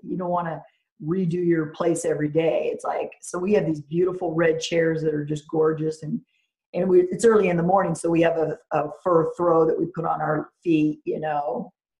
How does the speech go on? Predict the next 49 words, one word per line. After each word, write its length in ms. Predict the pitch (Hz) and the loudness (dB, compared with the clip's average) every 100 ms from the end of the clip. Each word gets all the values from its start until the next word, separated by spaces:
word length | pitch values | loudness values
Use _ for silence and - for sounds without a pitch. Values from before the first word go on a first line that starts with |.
| _ | _
and 140 | 175 180 | -6 0
we 80 | 180 | 2
get 320 | 160 202 - | 4 2 0
cozy, 640 | - 180 160 151 160 160 - | 0 2 2 2 0 0 -2
and 80 | 170 | -2
we 80 | 175 | 0
have 100 | 160 | -2
a 40 | |
clock 420 | - 165 165 165 | -2 2 2 2
in 100 | 180 | -4
front 220 | 170 170 | -4 -4
of 80 | 156 | 0
us. 240 | 156 160 - | 0 -2 -4
And 120 | 156 | -4
so 100 | 160 | -4
it's 120 | 156 | -2
a 40 | 156 | -4
small 460 | - - 170 170 - | -6 -2 0 0 0
part 180 | 170 | 0
in 100 | 170 | 0
our 140 | 156 143 | -2 -4
family 280 | 165 175 175 | -6 -4 -4
room, 320 | 156 156 151 - _ _ - | -4 -4 -4 -8 _ _ -8
and 120 | 175 | -4
it's 160 | 180 - | -4 -4
just 200 | 208 196 | -6 0
set 160 | 208 190 | 2 2
up 160 | - | 0
to, 200 | - 170 | -2 -6
so 160 | - 175 | -6 -4
it's 140 | 165 - | -4 -4
just 200 | 151 - | -8 -2
gorgeous. 580 | 160 185 160 - - | 2 2 0 -4 -6
It's 160 | 233 - | -12 -8
like 160 | 120 - | -8 -6
you 100 | 170 | -6
just 320 | 165 - - _ _ _ _ - - | -4 -6 -12 _ _ _ _ -18 -18
crawl 340 | - 175 156 175 | -4 0 2 2
into 140 | 190 | 0
your 140 | 208 214 | 2 2
chair, 440 | - 196 202 214 | 0 2 4 2
put 120 | - - | 0 -2
your 160 | 175 | 0
little 540 | 170 175 175 170 - - _ _ _ | 2 2 2 0 -2 -12 _ _ _
fur 300 | 202 202 196 | 0 0 2
throw 280 | 214 202 180 | 4 6 6
on, 300 | - - - | 4 2 2
and 140 | 170 | 0
just 300 | 170 170 - | -2 -6 -10